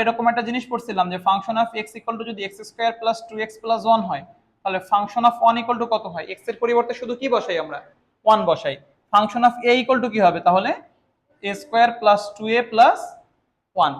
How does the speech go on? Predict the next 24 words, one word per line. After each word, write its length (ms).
রাইট? 200
আচ্ছা, 240
ঠিক 200
আছে। 160
তাহলে 240
চারের 300
তিন 180
নম্বর 260
কোশ্চেনের 360
দিকে 160
একটু 180
তাকাও, 240
তোমাকে 320
c 20
equal 280
to 120
কিছু 220
একটা 200
বলে 200
দিছে, 200
রাইট? 240
কি 160
বলে 200
দিছে? 220